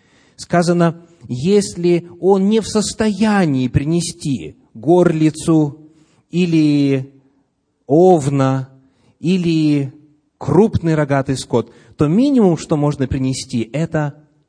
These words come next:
муку или лепешку, хлебы весом в десятую часть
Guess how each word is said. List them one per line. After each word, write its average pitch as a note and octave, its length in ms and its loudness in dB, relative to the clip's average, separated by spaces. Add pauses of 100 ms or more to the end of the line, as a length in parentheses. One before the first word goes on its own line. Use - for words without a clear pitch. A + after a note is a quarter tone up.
муку F#3+ 520 -2
или F3+ 180 -2
лепешку, E3 840 -6 (960)
хлебы C#3+ 800 -2 (180)
весом C#3+ 720 -4 (300)
в G2 180 -16
десятую A#2+ 960 -8 (240)
часть - 680 -10